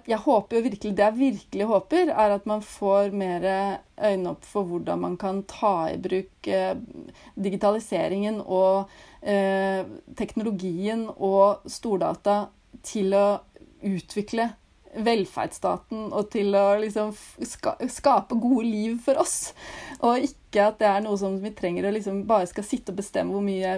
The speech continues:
hvor mye skal jeg gi fra meg eller ikke gi fra meg til, til noen private selskaper der ute. Jeg tenker at det er enorm, enorme muligheter da, i å kunne bruke, eh, digital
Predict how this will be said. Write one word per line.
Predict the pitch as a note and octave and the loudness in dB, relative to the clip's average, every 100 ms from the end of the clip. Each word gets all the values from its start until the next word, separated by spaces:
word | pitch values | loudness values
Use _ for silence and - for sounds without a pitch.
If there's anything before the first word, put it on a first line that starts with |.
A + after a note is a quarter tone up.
| F#3 | -4
hvor | F3+ G#3 | -6 -4
mye | G3+ F#3 | -4 -6
skal | - G3+ | -4 -2
jeg | G3 | 0
gi | F#3+ - | -2 -4
fra | E3+ | -4
meg | F3 | -2
eller | G3 - | -2 -6
ikke | - - | -10 -4
gi | E3 | -4
fra | D#3+ F3+ | -2 -4
meg | F3 G3 G3 | -2 -4 -4
til, | G#3 G3 G3+ - - - - | -4 -4 -6 -12 -20 -18 -6
til | A3+ | -4
noen | G#3+ G3+ | -2 -4
private | A#3 G3 E3+ G#3 | 0 0 0 -4
selskaper | G#3 G#3 - F3+ F#3+ | -6 -6 -6 -6 0
der | G3+ G3 | 0 0
ute. | F#3+ D4 F4+ - | 0 0 0 -4
Jeg | D#4 | -4
tenker | C4 A3 G#3+ | -4 -2 -2
at | G#3+ | 0
det | G#3 | 0
er | F#3+ - B3+ | -2 -6 0
enorm, | A#3+ G3 G3+ A3+ - _ _ _ _ _ _ _ | 0 0 -2 -6 -12 _ _ _ _ _ _ _
enorme | A#3 A3+ G3+ A3+ | 0 2 2 2
muligheter | A#3+ A3 F3 D#3+ - B3+ | 2 2 0 -2 2 2
da, | G3 | 2
i | G3 | 2
å | G3 | 0
kunne | F#3+ G3+ F#3+ | 0 -6 -4
bruke, | G#3 F#3 - F#3+ F#3+ F#3 - - - - _ | -4 -4 -4 -4 -4 -6 -16 -20 -20 -20 _
eh, | F#3 F#3+ F#3 F#3 F#3 F#3 F3+ F3+ - - - - | -4 -2 -2 -2 -2 -4 -4 -6 -8 -10 -10 -6
digital | G#3 G3 G#3 F3+ F#3 F#3 | -4 -2 -2 0 0 -2